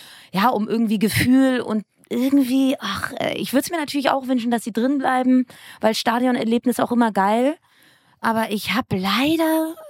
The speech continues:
die Befürchtung, dass sie da bis zum, äh, letzten Spieltag noch, glaube ich, um den Relegationsplatz kämpfen werden. So leid es mir tut.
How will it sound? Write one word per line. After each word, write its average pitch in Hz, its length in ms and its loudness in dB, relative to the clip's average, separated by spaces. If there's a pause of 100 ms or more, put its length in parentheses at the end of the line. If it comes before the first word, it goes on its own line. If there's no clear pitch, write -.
die 269 80 2
Befürchtung, 247 560 0
dass 226 180 -2
sie 220 100 -4
da 208 100 0
bis 208 260 -6
zum, 233 280 4
äh, 208 220 0
letzten 220 320 -2
Spieltag 220 460 -2
noch, 220 320 0 (180)
glaube 226 400 -2
ich, - 360 -6
um 233 160 2
den 220 140 2
Relegationsplatz 208 1080 0
kämpfen 185 400 -4
werden. 147 420 -2 (540)
So 202 120 -4
leid 196 220 2
es 247 140 -2
mir 247 80 2
tut. - 400 -8